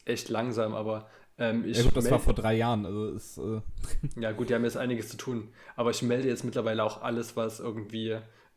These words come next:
Speaker 1: äh, so in die Richtung Volksverhetzung geht.
Speaker 2: Ja.
Speaker 1: Ähm, und tatsächlich, wenn so ein Meme von mir viral geht, also, ähm,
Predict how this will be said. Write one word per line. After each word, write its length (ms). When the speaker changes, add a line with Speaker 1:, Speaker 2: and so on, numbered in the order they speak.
Speaker 1:
äh, 280
so 140
in 100
die 100
Richtung 280
Volksverhetzung 680
geht. 260
Speaker 2:
Ja. 240
Speaker 1:
Ähm, 320
und 500
tatsächlich, 560
wenn 160
so 100
ein 220
Meme 200
von 160
mir 280
viral 340
geht, 160
also, 320
ähm, 320